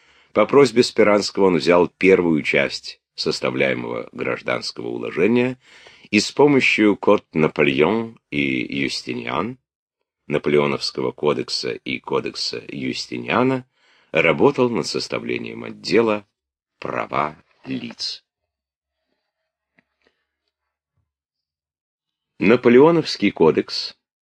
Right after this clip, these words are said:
гражданский кодекс Франции, выработанный при участии Наполеона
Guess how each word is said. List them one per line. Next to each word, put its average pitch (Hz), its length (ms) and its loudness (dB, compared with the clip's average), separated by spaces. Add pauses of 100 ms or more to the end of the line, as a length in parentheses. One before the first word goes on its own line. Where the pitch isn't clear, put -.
(380)
гражданский 127 800 2
кодекс 101 480 2
Франции, 85 680 0
выработанный 113 720 2
при 95 160 -2
участии 90 520 0
Наполеона 67 640 -2